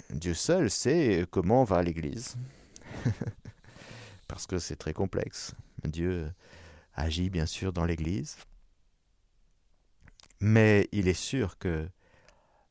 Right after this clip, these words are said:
là où la charité faiblit, s'attiédit, il fait en sorte de réchauffer. Parfois même par des épreuves, des choses qui bousculent, parce qu'il ne convient pas, il ne sied pas, vous comprenez bien, au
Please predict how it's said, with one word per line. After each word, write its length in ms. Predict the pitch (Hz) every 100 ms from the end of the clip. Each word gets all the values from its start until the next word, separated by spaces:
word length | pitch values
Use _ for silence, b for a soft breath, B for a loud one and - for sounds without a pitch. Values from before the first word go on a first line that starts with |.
| _
là 300 | 90 101 107
où 80 | -
la 160 | 87 87
charité 680 | - 90 85 82 90 90 82
faiblit, 540 | - 101 90 95 117
s'attiédit, 880 | - 95 - 90 82 95 120 - - _ b b b b b b
il 120 | 85
fait 180 | - 98
en 100 | 85
sorte 420 | - 107 101 -
de 200 | 80 85
réchauffer. 580 | 80 82 - 107 - - - - _ b b b b b b b b b
Parfois 300 | - 110 113
même 260 | 123 156 156
par 140 | 113
des 200 | 113 120
épreuves, 420 | 117 - 160 175 139
des 100 | 104
choses 260 | - 127
qui 100 | -
bousculent, 640 | 98 107 - - 196 120 95 b b b b b b b b b b b b b b _ _ _ _ _ _ _
parce 300 | - 107 -
qu'il 260 | 107 110 110
ne 140 | 107
convient 460 | 104 120 113 101 104
pas, 300 | - 160 156
il 120 | 107
ne 100 | 101
sied 300 | 95 - 127
pas, 240 | 123 160
vous 120 | 156 95
comprenez 400 | 95 - 92 90
bien, 260 | 90 120
au 120 | -